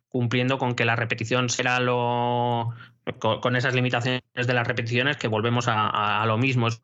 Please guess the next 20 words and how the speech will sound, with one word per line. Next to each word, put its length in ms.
una 320
limitación 420
que 100
se 100
le 60
hace 200
al, 200
al 320
claustro 580
que 180
a 180
lo 120
mejor 420
no 200
es 100
conveniente 520
en 80
algún 280
caso 260
determinado, 680